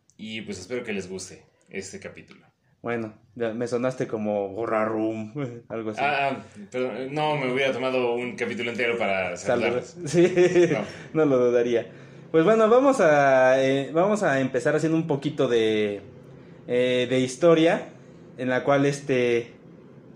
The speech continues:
Speaker 2: vamos a de-, recordarles que la saga del Señor de los Anillos, los libros, empezaron primero en mil novecientos treinta y siete con El Hobbit.
Speaker 1: El Hobbit.
Speaker 2: El Hobbit.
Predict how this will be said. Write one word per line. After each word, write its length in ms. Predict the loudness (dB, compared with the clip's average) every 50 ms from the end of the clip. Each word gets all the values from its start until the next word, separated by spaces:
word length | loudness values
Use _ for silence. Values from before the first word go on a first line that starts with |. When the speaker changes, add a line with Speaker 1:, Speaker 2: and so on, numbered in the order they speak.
| -20 -20 -20 -20 -16 -6 0
Speaker 2:
vamos 280 | 2 2 2 4 4
a 240 | 4 4 4 4 2
de-, 240 | 0 0 -2 0 0
recordarles 720 | -2 -2 0 0 0 2 4 4 4 4 2 0 0 -2
que 360 | 0 0 2 2 4 2 2 0
la 140 | 0 0 0
saga 280 | 0 0 0 0 0
del 160 | 0 0 -2
Señor 160 | -4 -4 -4 -2
de 40 | -2
los 80 | -2 -2
Anillos, 480 | -2 -2 -2 0 -2 -2 -4 -6 -10 -8
los 220 | -6 -6 -6 -4
libros, 580 | -2 0 0 2 2 2 2 0 -2 -8 -18 -20 -20 -20 -20 -20 -20 -20 -20 -14 _
empezaron 960 | -4 -4 -2 -2 0 -2 0 0 0 2 2 2 2 2 0 -2 -6 -10 -12 -6
primero 560 | -2 0 2 2 2 2 4 4 2 2 0 -2
en 260 | 0 0 2 2 2 0
mil 140 | 0 0
novecientos 380 | 0 0 0 -2 -2 -4 -4 -4
treinta 380 | -4 -6 -6 -6 -6 -4 -4 -6
y 80 | -6 -4
siete 480 | -2 0 0 0 0 -2 -6 -6 -6
con 220 | -6 -6 -4 -4 -4
El 100 | -6 -2
Hobbit. 280 | 0 2 2 2 0 -6 -8 -18 _ _ _ _ _ _ _ _ _ _ _ _ -6 -4 -2 -2 -2 -4 -10 -16 _ _ _ _ _ _ -20
Speaker 1:
El 120 | -20 -16
Hobbit. 200 | -16 -16 -16 -18 -20 _ _ _ _ _ _ _ -8
Speaker 2:
El 240 | -6 -6 -8 -8 -6 -2
Hobbit. 560 | 0 0 0 -2 -4 -8 -14 -16 _ _